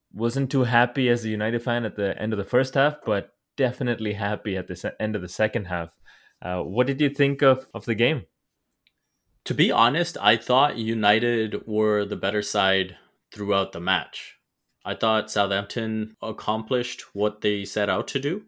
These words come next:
Speaker 2: in the first half, but I still thought United, if they just take advantage of their chances, they would have been up, they would have been leading in that first half itself.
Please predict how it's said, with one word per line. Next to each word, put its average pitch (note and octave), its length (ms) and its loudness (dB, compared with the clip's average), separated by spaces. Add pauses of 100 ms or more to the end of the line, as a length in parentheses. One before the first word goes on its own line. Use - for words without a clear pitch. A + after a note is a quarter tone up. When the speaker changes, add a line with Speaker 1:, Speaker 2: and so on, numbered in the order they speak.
Speaker 2:
in G#2+ 120 -6
the A2+ 80 -2
first B2+ 320 -8
half, - 320 -4 (260)
but F#2+ 340 0
I F#2+ 120 -2
still A2+ 320 -2
thought G#2 400 0
United, G2+ 540 -2
if F#2+ 220 -10
they G#2+ 140 0
just G#2+ 240 -6
take G2+ 160 -6
advantage F#2+ 600 -2
of G2 140 -6
their F#2 140 -4
chances, G2+ 640 -4 (760)
they G#2 100 2
would G2+ 160 0
have F#2+ 100 -6
been F#2 160 -2
up, F#2 280 -2 (180)
they F#2+ 100 -4
would F#2+ 140 -2
have F2+ 80 -6
been F#2 240 -6
leading F#2 360 -4 (260)
in F#2+ 100 -6
that F2+ 180 0
first - 240 -6
half F2+ 220 -2
itself. F2 540 -8